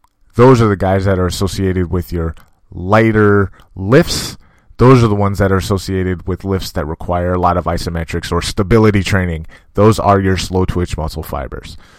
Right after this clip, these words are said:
So which one first? Lifting or cardio? Lifting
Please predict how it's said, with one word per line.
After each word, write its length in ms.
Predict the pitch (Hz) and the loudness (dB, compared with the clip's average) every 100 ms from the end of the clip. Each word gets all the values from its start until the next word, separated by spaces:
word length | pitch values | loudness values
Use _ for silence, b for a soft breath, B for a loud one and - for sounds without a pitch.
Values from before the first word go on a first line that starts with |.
| b | b
So 140 | 104 | -6
which 320 | 90 120 - | 2 2 2
one 220 | 110 107 98 | -2 -2 -2
first? 460 | - 82 - - | -6 -6 -8 -12
Lifting 520 | 92 127 - 127 127 127 _ _ - _ | 0 0 0 -4 -4 -8 _ _ -20 _
or 180 | 98 90 | -2 -2
cardio? 600 | - 87 69 53 50 - - | -4 -4 -4 -10 -14 -18 -4
Lifting 580 | 113 117 - 110 110 | 0 0 -2 -4 -4